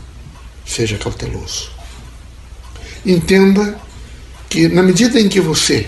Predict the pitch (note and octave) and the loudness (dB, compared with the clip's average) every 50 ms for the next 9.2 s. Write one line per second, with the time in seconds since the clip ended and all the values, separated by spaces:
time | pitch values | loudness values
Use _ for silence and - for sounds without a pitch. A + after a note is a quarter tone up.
0 | - - - - - - - - - - - D#3+ F3+ G3+ G#3+ G#3+ G#3 F3 G3 G3 | -8 -12 -18 -18 -18 -18 -12 -4 0 2 2 4 4 4 4 4 2 4 4 4
1 | G3+ G3+ F3+ - - - E3 C3 A#2 G#2+ - - - - - - - - B2 - | 4 4 2 2 2 2 2 2 2 0 -4 -10 -16 -20 -16 -10 -6 -4 0 2
2 | D#3 C#3 B2+ - C3 B2 B2 B2 B2 A#2+ A#2+ A2 - - C3 C3 C#3+ E3 - - | 4 4 4 2 0 0 0 0 -2 0 0 0 0 2 2 2 2 2 -2 -6
3 | - - - - - - - - - - - - - - - - D3+ - - A3 | -12 -16 -18 -20 -20 -20 -20 -20 -20 -20 -20 -20 -18 -12 -6 -4 -2 2 4 4
4 | A3+ A3+ A3 G3 F3+ G3 F3+ - - G#3+ G3+ G3 F3+ - - A3+ A#3 A3+ - G3+ | 4 4 4 2 2 2 2 2 2 2 4 4 2 2 4 4 4 4 4 2
5 | F#3 E3 - G#3+ A#3 A#3 G3+ G#3+ G#3+ F3+ - D3+ C#3+ A2+ - - - - - - | 0 2 4 4 4 4 4 2 0 2 4 4 4 4 2 -2 -8 -10 -10 -12
6 | - - - - - - - - - - C3 D#3+ F3 F3 D3+ C3+ D3 C#3 C3+ D3+ | -12 -16 -16 -14 -12 -12 -12 -12 -8 -2 0 2 4 4 4 2 2 0 2 2
7 | D#3 D3+ C#3+ - - C3 A2+ G#2 - - C#3 C3+ B2+ B2 A#2+ - - - A#2+ A#2 | 4 4 2 2 2 0 -2 0 0 0 0 0 0 0 -2 -4 -2 -2 0 0
8 | A#2 A2+ A#2 A#2 A2 - A#2 - - - B2+ A#2 G#2+ G2+ - - A#2 A#2 A#2+ B2 | 0 -2 -2 -6 -4 -6 -6 -6 -4 -4 -4 -4 -4 -6 -6 -4 -4 -4 -4 -6
9 | - - - - | -8 -12 -14 -16